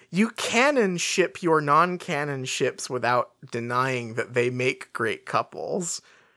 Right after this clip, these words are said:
Now, the reason I picked this one was not because it was particularly interesting, but because I think that they meant to say you cannot ship your non-canon ships without denying that they make great couples. But they put, "You canon ship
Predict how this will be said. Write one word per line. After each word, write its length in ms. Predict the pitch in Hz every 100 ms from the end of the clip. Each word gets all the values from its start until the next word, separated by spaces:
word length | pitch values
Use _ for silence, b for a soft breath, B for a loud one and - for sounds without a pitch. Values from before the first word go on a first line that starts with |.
| b b b b b b _ _ _ _ -
Now, 160 | 196
the 140 | 180 185
reason 380 | 170 247 285 311
I 60 |
picked 280 | 240 226 208
this 200 | - -
one 180 | 165 139
was 140 | 139 139
not 200 | 147 190
because 240 | 196 185
it 60 | 165
was 120 | 147
particularly 520 | - 156 170 135 131
interesting, 560 | 127 135 139 170 202 190
but 140 | 165
because 420 | 151 147 160 143
I 100 | 135 135
think 320 | - 190 196
that 140 | 190
they 120 | 175
meant 200 | 156 147
to 80 | 151
say 120 | 139
you 200 | 135 131 127
cannot 600 | - 147 143 151 127 -
ship 360 | - 120 -
your 100 | 143 123
non-canon 680 | 120 117 117 - 104 113
ships 380 | 151 - 135 -
without 300 | 135 110 -
denying 440 | - 117 - 110 -
that 220 | - -
they 120 | - 107
make 220 | - -
great 240 | - -
couples. 640 | - - - 113 160 160 - b b b b b b
But 120 | 143
they 140 | 131 131
put, 380 | 131 147 139 - _
"You 240 | 147 131
canon 580 | 127 - 143 151 135 113
ship 460 | 120 - 107 -